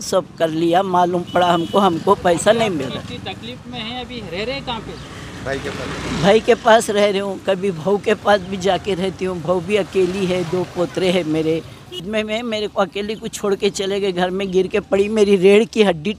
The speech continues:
Speaker 1: टूट गई थी।
Speaker 2: जी।
Speaker 1: वो भी है सो मैं इलाज कर रहा हूँ। अभी तक मेरे को उकड़ बैठने आता नहीं, अभी तक मेरे को चलने फिरने बिगल लाठी के नहीं चल
Speaker 2: आप
Speaker 1: सकती।
Speaker 2: रहने वाले किधर?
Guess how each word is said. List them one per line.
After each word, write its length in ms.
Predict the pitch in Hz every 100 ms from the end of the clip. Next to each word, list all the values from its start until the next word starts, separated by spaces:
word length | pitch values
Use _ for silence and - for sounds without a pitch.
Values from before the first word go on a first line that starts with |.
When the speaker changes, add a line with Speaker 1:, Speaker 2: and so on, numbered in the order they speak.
| -
Speaker 1:
टूट 180 | 208 190
गई 220 | 220 220
थी। 260 | - 226 - - - - - -
Speaker 2:
जी। 180 | 151 - - - - - - -
Speaker 1:
वो 200 | 196 214
भी 220 | 190 247
है 180 | 226 208
सो 360 | 196 220 240 - - - - -
मैं 160 | 214 208
इलाज 500 | 220 214 202 214 -
कर 180 | - 208
रहा 120 | 226
हूँ। 80 | 214
अभी 120 | 190
तक 220 | - 220 -
मेरे 180 | 214 196
को 160 | -
उकड़ 260 | 220 - 208
बैठने 340 | 190 196 -
आता 340 | 208 185 - 196
नहीं, 280 | 202 226 233 - - - -
अभी 260 | 180 190 220
तक 240 | - 214 -
मेरे 260 | 208 208
को 140 | - 214
चलने 380 | - 190 196
फिरने 380 | 175 - 170 208
बिगल 500 | 196 175 185 196 180 165
लाठी 440 | 156 185 175 196
के 200 | 147 208
नहीं 180 | 208 190
चल 160 | 196
Speaker 2:
आप 60 | 180
Speaker 1:
सकती। 200 | - 165
Speaker 2:
रहने 120 | 202
वाले 220 | 233 240
किधर? 260 | 220 196 143